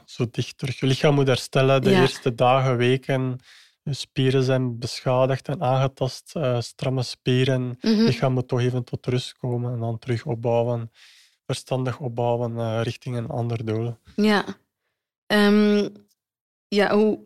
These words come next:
Speaker 2: heb je nog zo tips voor hoe dat jij je voorbereidt? Je hebt gezegd, hè, opbouwen, ehm, l-, lagere tempo. Ehm, wissel je bijvoorbeeld af met andere sporten? Zou je dat aanraden aan, aan mensen?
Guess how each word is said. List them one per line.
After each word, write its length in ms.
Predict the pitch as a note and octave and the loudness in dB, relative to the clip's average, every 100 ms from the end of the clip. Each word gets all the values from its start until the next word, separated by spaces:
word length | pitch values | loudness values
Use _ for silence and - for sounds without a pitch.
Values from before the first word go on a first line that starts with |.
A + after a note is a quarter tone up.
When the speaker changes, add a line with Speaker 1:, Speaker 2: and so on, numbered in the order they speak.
| - | -2
Speaker 2:
heb 200 | - G#3 | 0 0
je 60 | A#3+ | 4
nog 200 | G#3+ B3+ | 2 2
zo 180 | - C4+ | -2 0
tips 360 | C#4+ D4+ - | -2 -2 -6
voor 200 | - B3 | -2 0
hoe 240 | G#3+ G3+ A#3+ | 2 0 2
dat 120 | A#3 | 2
jij 300 | A3 G#3 A3+ | 2 0 2
je 120 | A#3+ | 2
voorbereidt? 640 | A3+ G3 A3+ A3+ C4+ D4 - | 2 0 -2 -2 -4 -4 -6
Je 60 | |
hebt 120 | G3 - | -10 -4
gezegd, 400 | F#3+ G3+ G3+ - | -2 -2 -4 -4
hè, 160 | G#3 B3 - - _ | -4 -4 -8 -20 _
opbouwen, 800 | F#3+ F3 F#3+ G3 G3+ G#3 G#3 G#3 | -2 0 2 2 2 2 0 -2
ehm, 360 | - F3+ F3 F3+ | -2 -2 0 -2
l-, 160 | - F#3+ F#3+ F#3+ | -4 -8 -6 -2
lagere 640 | F3+ E3+ F3 F#3 F3+ F3 | 0 2 0 -2 -4 -2
tempo. 680 | - F#3+ G#3+ A#3 B3 C4 C4 - - _ | 0 0 0 0 0 0 -2 -10 -20 _
Ehm, 920 | - F#3+ F#3 F#3 F#3 F#3 F#3 F#3 F#3+ F#3+ - - _ _ _ _ - - F#3 - | 0 2 2 2 2 2 0 0 0 -2 -8 -20 _ _ _ _ -12 -8 -8 -4
wissel 340 | F#3+ G#3 G#3+ | -2 0 2
je 100 | G3+ | 2
bijvoorbeeld 460 | F#3+ F#3+ G3 F#3+ F#3+ | 2 2 2 0 0
af 240 | G3 - | -2 0
met 120 | G#3 | -2
andere 320 | F#3+ G3 F3+ F3+ | 0 0 0 -2
sporten? 640 | - - A#3+ - F#4 F#4 | -4 -4 -4 -4 -4 -4
Zou 200 | - A3 | 0 0
je 80 | G3+ | 2
dat 140 | A3 | 0
aanraden 640 | B3 B3 B3+ B3+ C#4 C#4 C4+ | 0 -2 -2 -2 -2 0 0
aan, 240 | C4+ C4+ | 0 0
aan 140 | C4 | 0
mensen? 440 | B3 C4+ D4+ - | 0 -2 -4 -6